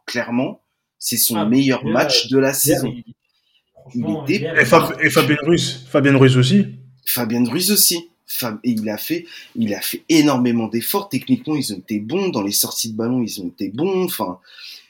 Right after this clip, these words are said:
Speaker 1: et, et moi, personnellement, Verratti, je l'aime quand il est dans cette position où il est un peu plus bas devant la défense et où il assure les arrières, où t'as un Vitinha et un Ruiz qui jouent plus haut. T'as même un Marquinhos qui est monté, euh, quelques fois. Enfin,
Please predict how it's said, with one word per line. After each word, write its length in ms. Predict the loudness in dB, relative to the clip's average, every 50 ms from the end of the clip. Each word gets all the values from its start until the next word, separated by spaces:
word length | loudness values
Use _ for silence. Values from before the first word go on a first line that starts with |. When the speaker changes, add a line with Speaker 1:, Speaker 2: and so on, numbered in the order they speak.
| _ _ 2
Speaker 1:
et, 640 | 4 6 6 6 6 6 6 4 2 0 0 0 0
et 200 | 0 0 0 0
moi, 400 | 2 4 6 6 4 4 0 -4 _ -6
personnellement, 540 | -6 -6 -4 -2 -2 0 0 0 0 0 -2
Verratti, 440 | -2 -2 -2 -2 -2 -4 -6 -6 -4
je 220 | -4 -2 0 0
l'aime 260 | 2 2 2 0 0
quand 160 | -2 -2 0
il 140 | 0 0 0
est 120 | -2 -4 -6 _
dans 100 | -6 -4
cette 220 | -4 -4 -8 -10 _
position 520 | -6 -4 -4 -4 -4 -6 -4 -2 0 0
où 140 | 0 0 0
il 80 | 0 0
est 20 |
un 160 | -2 -2 -2 -2
peu 140 | -4 -6 -6
plus 200 | -6 -12 -6 0
bas 200 | 0 2 2 0
devant 220 | -2 -2 -2 0
la 120 | 0 0
défense 680 | 0 0 0 -2 -2 -2 -4 -2 -2 -2 -2 -2 -4 -4
et 300 | -2 -2 0 0 -2 -4 _ _ _ _ _ -2
où 120 | 0 2
il 120 | 4 4
assure 340 | 4 4 2 2 -2 -2 0
les 200 | 0 0 0 0
arrières, 480 | -2 -2 0 0 0 0 0 0 0 -2
où 60 | -4
t'as 140 | -4 -6 -6
un 100 | -6 -6
Vitinha 640 | -6 -8 -10 -8 -6 -6 -4 -4 -4 -4 -4 -2 0
et 80 | 0 0
un 140 | 0 0
Ruiz 260 | -2 -2 -4 -4 -4 -6
qui 120 | -6 -8
jouent 180 | -8 -8 -10 _
plus 180 | -10 -4 0 2
haut. 320 | 6 6 6 6 6 2 -4 -20 -20 -20 -10 _
T'as 120 | -2 0 2
même 200 | 4 4 4 4
un 100 | 4 4
Marquinhos 840 | 4 4 4 2 0 -2 -4 -4 -2 0 2 2 2 2 0 -2 -4
qui 220 | -4 -4 -2 0
est 40 | 2
monté, 580 | 2 2 0 0 -2 -2 -2 -2 0 0 0 0
euh, 180 | 0 0 -2
quelques 400 | -4 -4 -4 -6 -6 -6 -8 -8 -8
fois. 260 | -6 -4 -2 -2 -2
Enfin, 320 | -2 -2 -4 -4 -4 -4